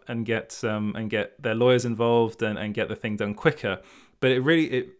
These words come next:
it means that U K audiences, but, um, it, um, again, I must say, not just U K audiences, I think French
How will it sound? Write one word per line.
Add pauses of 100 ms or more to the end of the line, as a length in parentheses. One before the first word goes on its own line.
it
means
that
U
K
audiences,
but,
um,
it,
um,
again,
I
must
say,
not
just
U
K
audiences,
I
think
French